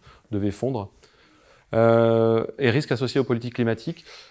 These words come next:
La géo-ingénierie, alors c'est un nom assez barbare, euh, c'est des techniques qu'on utilise en viticulture, notamment, euh, pour en-, empêcher ou limiter la grêle et son impact sur, euh, les raisins,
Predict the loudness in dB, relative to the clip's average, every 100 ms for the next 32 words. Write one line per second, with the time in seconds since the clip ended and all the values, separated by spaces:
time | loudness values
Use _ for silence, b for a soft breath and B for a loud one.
0 | _ 0 2 4 2 2 0 0 -2 0
1 | -2 -2 -4 -6 -4 -2 -2 -2 0 0
2 | 0 -2 -2 -6 -6 -8 -10 -10 -6 -2
3 | -2 -2 -2 -6 -4 -6 -6 -8 -6 -6
4 | -8 -10 -10 -6 -4 -4 -8 -6 -4 -2
5 | -4 -6 -6 -4 -6 -6 -6 -4 -6 -8
6 | -6 -4 -4 -2 -2 -2 -2 -4 -4 -4
7 | -2 0 0 0 -2 -4 -8 -12 -10 -8
8 | -8 -4 -6 -6 -8 -6 -6 -4 -4 -4